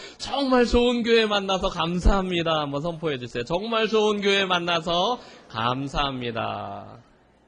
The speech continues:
여러분, 교회는요, 우리가 교회예요, 우리가. 옆에 있는 사람, 지체,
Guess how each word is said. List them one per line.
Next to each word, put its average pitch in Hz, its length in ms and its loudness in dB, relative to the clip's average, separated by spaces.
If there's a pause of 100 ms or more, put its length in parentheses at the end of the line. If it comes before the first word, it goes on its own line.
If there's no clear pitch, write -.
(1900)
여러분, 127 320 -8
교회는요, 143 680 -4
우리가 139 500 -4
교회예요, 113 440 -4
우리가. 101 440 -12 (360)
옆에 127 300 -8
있는 131 220 -6
사람, 147 480 -2 (600)
지체, 165 340 -2